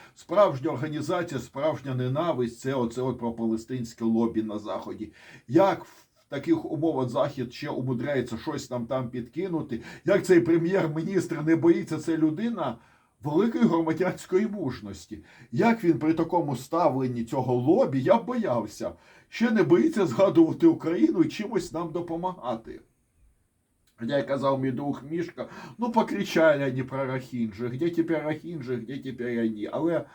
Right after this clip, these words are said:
все-таки мені було приємно, що, відверто сказати, що "Отлігло".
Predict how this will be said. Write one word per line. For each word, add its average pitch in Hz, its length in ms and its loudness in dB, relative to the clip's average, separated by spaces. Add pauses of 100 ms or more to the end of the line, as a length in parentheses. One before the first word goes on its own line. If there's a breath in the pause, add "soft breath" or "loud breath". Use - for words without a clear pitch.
(320 loud breath)
все-таки 190 540 -4
мені 156 280 2
було 151 340 0
приємно, 110 720 -4
що, 123 320 -2
відверто 120 460 -4
сказати, 120 420 -8
що 123 100 -8
"Отлігло". 123 560 -6